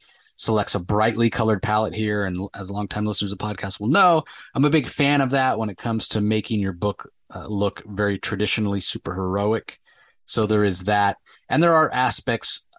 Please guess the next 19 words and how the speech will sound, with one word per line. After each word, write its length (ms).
in 160
here, 520
um, 440
that 320
deal 260
with 280
the 140
X-Men 360
and 100
deal 160
with 180
mutants. 260
They 60
don't 140
have 180
anything 280
to 80
do 260
with 200